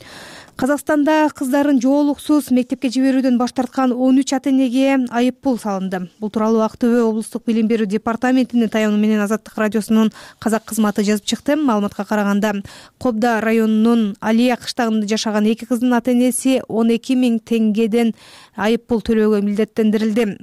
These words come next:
Айылдагы мектепте алтынчы, сегизинчи класста билим алган эки кыз үчүнчү чейрек башталгандан бери окууга бара элек.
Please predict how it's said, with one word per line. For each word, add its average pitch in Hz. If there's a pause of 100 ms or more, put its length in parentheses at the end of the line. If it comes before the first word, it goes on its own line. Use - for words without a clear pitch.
Айылдагы 214
мектепте 208
алтынчы, 202
сегизинчи 202
класста 202
билим 202
алган 202 (320)
эки 240
кыз 240
үчүнчү 233
чейрек 220
башталгандан 220
бери 214
окууга 214
бара 220
элек. 269